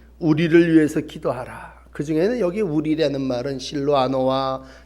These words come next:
디모데, 뭐, 이런 교육자들도 있고, 또 교회도 있고, 또 많은 형제들도 있죠.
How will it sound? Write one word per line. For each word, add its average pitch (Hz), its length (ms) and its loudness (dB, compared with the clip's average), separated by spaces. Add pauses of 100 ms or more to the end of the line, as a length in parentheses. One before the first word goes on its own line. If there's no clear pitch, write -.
디모데, 131 680 -2
뭐, 196 140 0
이런 208 300 0
교육자들도 170 800 6
있고, 131 500 -8 (260)
또 220 200 8
교회도 240 480 8
있고, 147 380 0 (320)
또 196 100 6
많은 175 840 6
형제들도 262 720 2
있죠. 180 760 -6